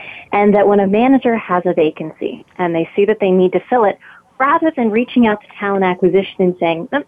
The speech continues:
I need to open a rec, go find an individual that matches the same description as the last person in it," it's going to be more of a strategic relationship. That the manager says, "Here is the vacancy that's been created by this individual leaving or moving on,"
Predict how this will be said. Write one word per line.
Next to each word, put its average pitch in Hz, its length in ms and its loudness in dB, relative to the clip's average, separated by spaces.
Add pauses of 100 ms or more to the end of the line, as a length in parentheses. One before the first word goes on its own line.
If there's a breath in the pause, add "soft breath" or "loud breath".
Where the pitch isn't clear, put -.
I 214 220 -2
need 214 240 2
to - 60 0
open 208 220 0
a 180 60 -2
rec, - 360 -4
go 202 120 2
find 190 320 -2
an 180 80 0
individual 175 580 0
that 160 140 0
matches 160 380 -4 (180)
the 160 100 -10
same 196 180 2
description 190 480 -4
as 180 80 -2
the 160 80 0
last 160 280 -4
person 190 340 -6
in 185 120 -2
it," - 160 -8 (520 loud breath)
it's 240 160 2
going 349 240 4
to 359 60 0
be 269 100 6
more 196 260 4
of 185 120 -2
a 185 40 -4
strategic - 680 -6
relationship. 165 760 -6 (340 loud breath)
That - 100 -8
the 220 80 2
manager 269 420 2 (120)
says, 190 180 0 (240)
"Here 294 240 -2
is 220 200 -8
the 185 100 -6
vacancy 196 580 -4
that's 175 200 -10
been 180 180 -6
created 175 440 -4
by 156 160 -2
this 165 200 -10
individual 170 600 -2
leaving 226 380 -2
or 170 80 -4
moving 175 340 -4
on," 160 320 -6